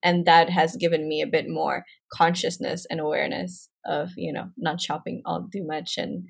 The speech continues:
trying to find that joy, not hedonically from buying things, but really finding it within myself through whatever means that I'm doing now, a bit more meditation and stuff like that. And it works.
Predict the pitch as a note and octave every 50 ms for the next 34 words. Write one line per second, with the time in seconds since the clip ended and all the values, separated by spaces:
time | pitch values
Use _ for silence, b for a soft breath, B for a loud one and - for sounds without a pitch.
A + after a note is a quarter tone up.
0 | B B B B B B - G#3+ F#3+ G3+ A3 A3 - G3 G3 G3 F#3+ F#3 F3+ F3
1 | F3 F#3 F3+ F3+ F3+ F3+ F3+ F3+ F3+ F3 F3+ F#3 F3+ F3 E3 D#3+ E3 E3+ F3 F3
2 | F3 F#3 F#3 G3 A#3 C#4 C#4 - F3+ F3 E3 D#3+ D#3 D#3 D#3+ E3+ F#3 F3+ F#3 G#3+
3 | A3+ A#3+ C4+ C#4+ C#4+ - - - - - E3 E3+ F3 F3 F3+ F#3 F3+ - D#3+ D#3+
4 | D#3+ D#3+ D#3+ D#3+ E3+ - - D#3 D#3+ D#3 E3 D#3+ D#3 D#3 F3 F3 - F3 E3+ F3+
5 | - - F3+ E3+ C#3 C#3 E3+ F3 B B B B B _ - F3 E3+ F3 E3+ F3
6 | E3 E3 E3 D#3+ D#3+ E3 E3+ E3 D#3 D#3 D#3 D#3+ D#3 D#3 D3+ D#3 D#3 D#3 D#3 D#3
7 | D3+ D3 - - - - - - D3 D3+ D3+ D#3 D#3 D#3+ D3+ D#3 D#3+ - - -
8 | E3 E3 - - E3 D3+ F3 F3 - - - E3+ - - - - - - - -
9 | - B4 - A#4 - - - D4+ A#4 _ _ - - - -